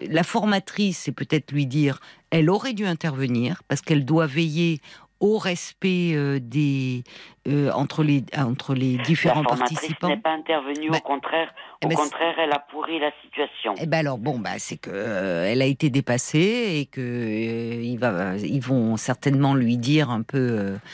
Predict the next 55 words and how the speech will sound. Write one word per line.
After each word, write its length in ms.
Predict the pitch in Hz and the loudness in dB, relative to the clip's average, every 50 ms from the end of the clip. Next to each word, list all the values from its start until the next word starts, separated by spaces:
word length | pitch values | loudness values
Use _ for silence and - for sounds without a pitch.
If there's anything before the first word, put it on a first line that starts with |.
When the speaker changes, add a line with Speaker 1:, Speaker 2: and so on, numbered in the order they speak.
| - - - - - - - - | -16 -16 -14 -16 -16 -18 -14 -10
Speaker 1:
euh, 140 | - 120 127 | -6 -4 -2
la 140 | 123 123 131 | 0 0 -2
prochaine 360 | - - 135 - - 135 131 | -2 -2 -2 0 0 0 0
fois 160 | - - 156 143 | 0 0 0 0
comment, 520 | - - 151 135 131 131 127 131 123 120 | 0 0 2 2 2 2 2 0 0 -2
comment 340 | 110 - 147 143 135 135 131 | -2 -2 0 0 2 2 0
réagir. 600 | 123 131 131 120 120 110 - 143 160 196 247 269 | 0 0 0 0 0 -2 -2 0 0 0 0 0
Elle 140 | 226 160 131 | 0 0 0
a 40 | 113 | 0
été 200 | 113 107 - 139 | -2 -2 -4 -4
dépassée 400 | 120 123 110 131 127 - - 131 | -4 -4 -4 -4 -4 -4 -4 -6
par 140 | - 127 120 | -6 -6 -6
cette 220 | - 131 117 - | -6 -6 -8 -6
situation. 500 | - 117 107 - 113 107 - - - - - | -8 -10 -4 -2 -2 -2 -2 0 2 4 4
Speaker 2:
Non, 220 | 123 123 123 123 - - | 4 4 4 2 -2 -6
c'est 120 | 123 - | -10 -8
pour 140 | - 113 117 - | -6 -8 -4 -2
ça 120 | 131 123 | -4 -4
que 140 | - 123 117 | -2 -4 -8
je 60 | - - 92 | -8 -8 -8
vous 80 | 107 113 | -10 -10
dis, 180 | 98 104 110 - | -8 -12 -8 -2
Caroline, 680 | - 120 101 90 95 101 101 98 104 104 104 104 104 - - | 0 0 0 0 0 -2 -4 -4 -6 -6 -4 -2 -2 -2 -2
honnêtement, 600 | 110 110 101 101 95 - - 104 98 101 98 101 | -2 -2 -2 -2 -2 -2 -4 -2 0 0 0 0
j'ai 100 | 98 95 | 0 -4
envie 200 | 92 87 98 101 | -6 -8 -6 -4
de 80 | 87 104 | -4 -4
partir, 460 | - - 101 95 - - - 104 87 | -2 -2 -2 -4 -4 -6 -8 -6 -6
de 80 | 107 98 | -6 -6
prendre 280 | - - 95 90 92 92 | -4 -4 -4 -2 -2 -2
mes 140 | 95 90 | -4 -6
clics 300 | 85 - - 104 101 - | -6 -8 -10 -10 -6 -4
et 60 | 101 90 | -4 -4
mes 140 | 92 92 | -2 -4
claques 340 | 87 - 95 92 85 - - | -2 0 0 0 0 -2 -6
et 40 | 92 | -10
de 100 | 85 90 | -10 -8
partir, 580 | 82 - 80 76 - - - 87 85 - 80 78 | -6 -6 -6 -6 -6 -8 -10 -8 -8 -8 -8 -8
quoi. 200 | - - 82 76 - - - - - - - - - - - - | -6 -6 -6 -6 -6 -10 -14 -12 -10 -10 -10 -8 -10 -10 -4 -2
Parce 180 | - 98 - - | -2 -2 -2 -2
que 100 | - 113 - - | -4 -4 -2 0
ce, 100 | - 117 | 0 0
Speaker 1:
C'est 160 | 107 - 226 214 | 2 2 2 2
dommage, 440 | 196 262 262 240 220 185 196 208 | 2 2 2 2 2 0 0 -2
Speaker 2:
ce, 140 | 208 110 - - - - | -4 -8 -10 -12 -16 -20
Speaker 1:
je 140 | - - 175 | -12 -6 -4
vous 40 | 180 185 | 0 0
le 80 | 190 | 0
Speaker 2:
ce 60 | 185 170 | 2 2
genre 380 | 139 131 127 127 - 113 117 | 2 0 0 0 -2 -4 -6
Speaker 1:
fais. 140 | 117 - 120 | -4 -2 0
Speaker 2:
de, 160 | 113 113 113 - - - - - _ - - | 0 0 -2 -4 -10 -20 -20 -20 _ -14 -12
ce 100 | - 127 | -8 -6
genre 340 | - - 139 123 113 123 123 | -2 -2 -2 -2 -2 -4 -4
de, 140 | 104 127 | -4 -4